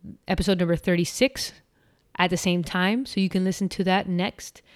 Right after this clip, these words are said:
It's an interview with Moose of camera tips dot com. He's a photographer,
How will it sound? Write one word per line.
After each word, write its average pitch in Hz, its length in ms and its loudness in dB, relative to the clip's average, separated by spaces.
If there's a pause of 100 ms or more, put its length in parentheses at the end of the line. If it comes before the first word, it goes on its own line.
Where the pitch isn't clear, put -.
(400)
It's - 220 -6
an - 80 -6
interview 190 400 0
with 185 180 0
Moose 185 640 2 (100)
of 180 240 -4
camera 214 400 -2
tips - 380 -6
dot 165 300 -4
com. 165 500 -6 (1300)
He's 175 180 -8
a 175 60 -8
photographer, 170 760 -6